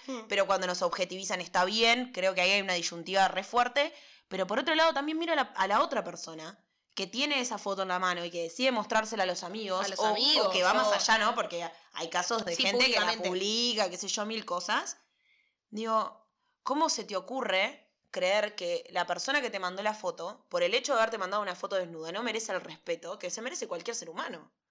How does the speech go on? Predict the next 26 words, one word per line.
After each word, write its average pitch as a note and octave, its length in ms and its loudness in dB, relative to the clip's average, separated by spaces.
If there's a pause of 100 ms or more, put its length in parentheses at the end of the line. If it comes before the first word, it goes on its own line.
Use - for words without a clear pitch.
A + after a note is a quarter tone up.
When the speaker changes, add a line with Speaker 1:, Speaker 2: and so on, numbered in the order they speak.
(140)
Speaker 2:
Porque G3 200 0
en G3+ 80 0
Speaker 1:
Claro. G3 120 2
Speaker 2:
realidad A3+ 300 4
estamos B3+ 300 0
haciendo A3+ 240 -2
un A#3+ 80 0
intercambio A3+ 760 0 (380)
bilateral G3 880 0 (440)
en F#3 160 -4
el F3+ 100 -2
que E3+ 420 -4 (460)
estamos A3+ 240 -4
charlando. F#3+ 640 0
Speaker 1:
Es D4 100 0
lo, E4 80 4
Speaker 2:
O D4+ 40 2
Speaker 1:
es D#4+ 200 2
lo E4 80 4
Speaker 2:
sea, C#4+ 100 6
Speaker 1:
que C4+ 80 2
dijimos D4 360 2
recién, C#4 320 4
Speaker 2:
corta B3+ 260 2
la G3 100 6
Speaker 1:
cagarse B3 360 4